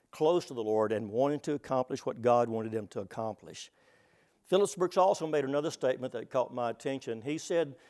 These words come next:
"The sin of doing wrong is no worse than the sin of doing nothing at all."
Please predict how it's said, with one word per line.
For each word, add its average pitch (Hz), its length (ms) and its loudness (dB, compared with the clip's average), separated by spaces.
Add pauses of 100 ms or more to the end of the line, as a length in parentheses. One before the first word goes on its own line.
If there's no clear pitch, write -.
(260)
"The 135 100 4
sin 220 320 4
of 165 160 4
doing 151 420 6 (120)
wrong 123 880 4 (500)
is 117 220 -4
no 151 160 4
worse 151 320 2
than 123 160 -6
the 123 80 -2
sin 139 320 -2
of 120 100 -4
doing 127 260 0
nothing 127 380 -2
at 127 80 -2
all." 165 340 -8